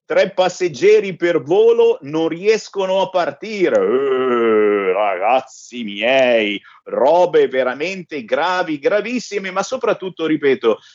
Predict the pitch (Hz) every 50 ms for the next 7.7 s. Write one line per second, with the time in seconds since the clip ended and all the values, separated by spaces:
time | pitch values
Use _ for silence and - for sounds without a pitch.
0 | _ _ - 123 127 117 - - _ _ _ _ _ _ _ _ _ _ _ _
1 | _ _ - 160 175 147 - 123 120 135 156 151 139 123 110 98 95 104 92 95
2 | 98 98 101 - - _ _ _ _ - 120 113 113 113 127 135 123 123 123 120
3 | 113 110 113 113 113 - - - - - - 139 139 131 123 113 - 143 139 -
4 | - 131 120 113 107 123 131 139 139 131 127 127 127 117 123 117 113 110 104 101
5 | 101 95 92 95 - _ _ _ _ _ - - 143 143 139 127 127 127 123 131
6 | 127 120 107 110 110 110 107 104 - 113 120 113 113 110 101 - - 113 107 104
7 | 117 139 151 151 - 196 180 165 151 139 131 123 120 117